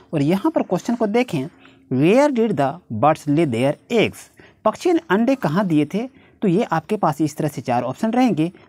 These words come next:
तो आपको बताना है कि सही आंसर इसमें से क्या होगा। तो आप जान रहे हैं, तो "Above the cornice of केशव के हाउस में", ऊपर में अंडे दिए थे, ऑप्शन नंबर सी आपके लिए सही रहेगा। क्वेश्चन नंबर टू की यदि हम बात करें, तो "Who was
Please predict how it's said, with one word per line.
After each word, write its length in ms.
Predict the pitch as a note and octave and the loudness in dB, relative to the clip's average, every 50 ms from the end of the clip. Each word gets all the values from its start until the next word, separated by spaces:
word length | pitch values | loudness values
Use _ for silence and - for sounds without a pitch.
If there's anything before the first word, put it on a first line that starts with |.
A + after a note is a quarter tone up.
| _ - | _ -16
तो 60 | - - | -2 0
आपको 240 | F#3 A3+ - - F#3 | 0 0 0 0 -2
बताना 360 | D3 C#3 - D3+ E3 G#3+ A3+ | -2 0 0 0 0 0 0
है 220 | F#3 C#3 C3+ D3+ _ _ _ _ - | -2 -2 -4 -10 _ _ _ _ -6
कि 80 | G#3+ | -6
सही 260 | G3 - F#3+ D#3+ C#3+ | -2 0 0 2 2
आंसर 220 | C#3+ C3 - D3 B2+ | 0 0 -2 -2 -4
इसमें 220 | A#2 - B2+ C3 | -4 -4 -4 -4
से 160 | C3 - A#3 C4 - _ | -4 -4 -6 -6 -6 _
क्या 120 | - B2 F#2 | -2 -2 -2
होगा। 300 | F2+ F#2 F#2 F#2+ F#2 - - - _ - | -2 -6 -10 -10 -12 -16 -20 -20 _ -18
तो 60 | - - - | -18 -6 -4
आप 160 | A2+ A2 G#2+ | -2 -2 -2
जान 240 | G2 F#2+ B2 D3 G3 | -2 -2 0 0 0
रहे 160 | A3 G#3+ A3 | 0 0 0
हैं, 100 | A#3 A#3+ A#3+ - - - _ _ | 0 -2 -6 -10 -20 -20 _ _
तो 40 | - - | -10 -4
"Above 440 | E3+ F#3+ G#3+ A3 A#3 C4 D4+ D4+ C#4 | 0 2 2 2 4 2 2 4 4
the 100 | A3 F#3+ F#3+ - E3 | 2 2 2 0 -2
cornice 340 | D#3+ F3 B3 C4+ - - | 0 2 0 0 0 0
of 100 | D3 C#3 - _ - | -2 -2 -2 _ -2
केशव 300 | F3 E3+ D3+ - D3 C#3+ | -2 -2 0 0 -2 -2
के 120 | - F#3+ | 0 -2
हाउस 420 | F#3+ F#3 - B3 C4+ C#4+ B3 G3 - | -2 0 2 2 2 2 2 0 0
में", 220 | C3 A#2 C3 D3 - - _ - | -2 -2 -2 -6 -8 -16 _ -4
ऊपर 280 | F#3 E3 - - D#3+ D3+ | -4 -2 0 0 0 2
में 140 | C#3 D3 C#3+ | 2 0 0
अंडे 280 | - D3+ C#3 B2+ F3+ | 0 -2 0 0 2
दिए 200 | G3+ A#3 B3 A3+ G3 - | 2 2 0 0 0 -2
थे, 140 | D3+ D#3 - _ _ - - | -4 -4 -6 _ _ -8 -6
ऑप्शन 300 | D#3+ E3 - - B3+ A#3 | -6 -6 -4 -2 -2 -2
नंबर 220 | A3 F#3+ D3+ C#3 | 0 0 0 -2
सी 340 | C3 - - - B3 C4 A#3+ | -2 -4 -6 -2 0 2 2
आपके 300 | D3 A#2+ A#2+ - - C3 | 2 0 0 -2 -4 -2
लिए 220 | A#2+ D3 F#3+ C4 - _ _ _ | -2 -2 -2 -4 -6 _ _ _
सही 320 | - - - A3+ A#3+ B3+ | -6 0 2 4 4 4
रहेगा। 420 | B3 G#3+ F3 B2 G#2 F2+ F#2 E2 - _ _ _ - _ _ _ _ _ _ | 4 2 2 0 0 -4 -6 -10 -12 _ _ _ -20 _ _ _ _ _ _
क्वेश्चन 340 | A3+ A#3 - - - F4 D#4+ | -4 -4 -2 0 2 4 4
नंबर 140 | D4 B3 | 4 2
टू 200 | G3+ - - C#4 | 2 0 -2 -2
की 120 | D4 - G#3 | 0 0 0
यदि 200 | E3+ E3 D#3 E3 | 0 0 0 0
हम 160 | D#3+ E3 D3+ | 0 0 0
बात 200 | A2 B2+ D3 - | 0 0 -2 -2
करें, 400 | - - A3+ A#3 A3+ E3 B2 - - - - - - - _ - | 0 0 0 2 2 0 -2 -4 -10 -20 -20 -20 -20 -20 _ -8
तो 40 | B2+ | -8
"Who 500 | G#2 - - - G3 C4+ E4 F4 D#4+ G3 | -8 -6 -2 2 4 4 6 6 6 6
was 240 | D#3+ D3+ D#3+ F3 | 4 2 0 -2